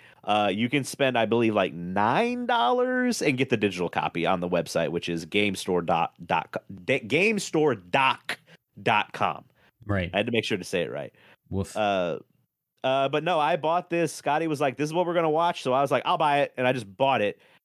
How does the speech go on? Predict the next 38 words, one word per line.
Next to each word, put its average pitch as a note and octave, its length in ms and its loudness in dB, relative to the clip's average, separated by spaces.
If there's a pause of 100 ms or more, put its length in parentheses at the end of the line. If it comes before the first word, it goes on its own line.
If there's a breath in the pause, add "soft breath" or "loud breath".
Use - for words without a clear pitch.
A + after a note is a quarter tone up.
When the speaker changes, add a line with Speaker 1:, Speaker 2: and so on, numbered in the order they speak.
(100)
Speaker 1:
And A#2 200 2
I'm A#2+ 180 -4
really C3+ 220 2
glad G#2+ 260 0
that F#2+ 80 -4
I F2 80 0
did, D2 260 -10 (160)
because, F#2+ 680 -2
uh, F#2+ 320 4
after C3+ 240 0
the D3 60 -4
podcast, D3+ 500 0
I'm B2 140 -2
probably C#3+ 260 0
gonna A2+ 180 -2
watch A2+ 280 2
the G#2+ 80 -2
rest A#2 180 0
of G#2 60 -10
the G2 60 -2
commentary E2 520 -2
track, D#2+ 380 0
or G2 80 4
at D#2+ 60 0
least C3 160 0
have A2+ 140 2
it G#2 60 2
on G#2 120 2
in F#2 40 -2
the E2+ 80 -6
background F2+ 480 2
while E2 140 0
I E2 160 0 (340 loud breath)
finish G#2+ 300 0
up G2 100 0
some F2+ 160 -8
stuff. G#2+ 400 0
So D2 340 -6